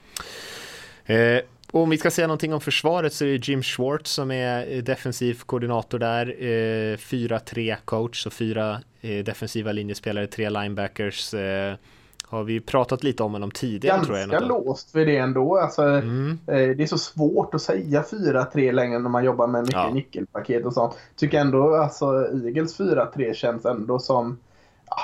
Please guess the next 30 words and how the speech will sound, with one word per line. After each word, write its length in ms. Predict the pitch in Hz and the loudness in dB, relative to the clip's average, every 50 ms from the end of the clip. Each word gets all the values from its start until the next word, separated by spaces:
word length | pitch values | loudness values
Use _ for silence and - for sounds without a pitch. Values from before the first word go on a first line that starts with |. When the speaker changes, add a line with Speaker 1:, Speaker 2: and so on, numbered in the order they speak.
| - - | -6 -2
Speaker 2:
de 180 | - - 120 120 | -2 0 2 2
har 100 | 117 117 | 2 0
ju 40 | 117 | 2
sina 280 | - 139 131 120 120 | 2 2 2 4 2
nyckelpaket 520 | 110 127 127 120 117 - - 135 131 117 - | 2 0 0 -2 -2 -2 -2 0 0 0 0
också, 420 | - - - - - - - 156 | 0 -2 -2 -6 -4 0 2 2
men 100 | 156 147 | 4 4
det 60 | 143 | 4
känns 180 | 143 156 147 147 | 4 2 4 4
ändå 220 | 147 147 147 139 | 4 4 4 4
ganska, 600 | 135 156 170 170 165 143 131 - - - 135 143 - - _ _ _ _ _ _ _ - | 4 4 2 2 2 2 0 -2 0 0 0 0 0 -2 _ _ _ _ _ _ _ 0
för 80 | 151 | 2
att 120 | 147 147 - | 2 2 2
förenkla 400 | 160 151 139 131 127 - 135 123 | 2 2 2 2 0 -2 -2 0
det 100 | 123 120 | 0 0
något 160 | 123 120 131 | 0 0 2
väldigt, 380 | 135 135 127 117 117 113 113 - | 2 0 0 0 -2 -4 -4 -2
så 80 | 139 | -2
är 160 | 143 147 139 135 | 0 2 2 2
han 100 | 135 143 | 2 2
en 80 | 139 | 2
väldigt 320 | 143 151 143 123 117 110 - | 2 2 0 0 -2 -6 -6
fyra 340 | - 135 131 120 98 98 101 - - | -6 -6 -4 -2 0 0 0 0 -2
tre-kille, 1080 | 127 131 127 131 110 90 - - - _ _ _ - - 147 127 101 98 113 139 147 147 143 | -4 -4 -4 -4 -6 -6 -8 -10 -16 _ _ _ -8 -6 -4 -4 -4 0 0 0 0 0 -2
eh, 140 | - 147 139 | -2 0 2
Speaker 1:
Ja, 640 | 131 131 127 123 110 113 123 120 120 120 120 120 117 | 4 4 4 4 2 2 2 2 2 2 2 2 2
faktiskt. 300 | 113 120 - - - - 135 151 | 0 0 -2 -4 -4 -4 -2 0
Speaker 2:
Jim 180 | 147 143 135 131 | 2 2 2 2
Schwartz. 520 | - 147 139 123 - - - - - _ _ - - - - - - | 2 2 2 2 2 0 -6 -12 -20 _ _ -20 -20 -20 -20 -12 -2
Eh, 320 | - 131 127 113 110 107 | 0 2 4 4 4 2